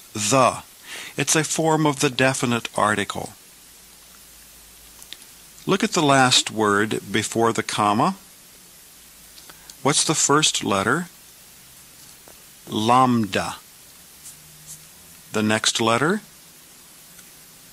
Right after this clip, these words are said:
Omicron. The next letter? Gamma. The next letter? Omicron. And the last letter?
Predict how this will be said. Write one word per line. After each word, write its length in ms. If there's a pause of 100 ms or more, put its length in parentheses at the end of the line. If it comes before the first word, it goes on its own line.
(500)
Omicron. 1000 (1300)
The 100
next 400
letter? 420 (2250)
Gamma. 540 (1200)
The 100
next 400
letter? 380 (1600)
Omicron. 840 (1400)
And 160
the 80
last 460
letter? 400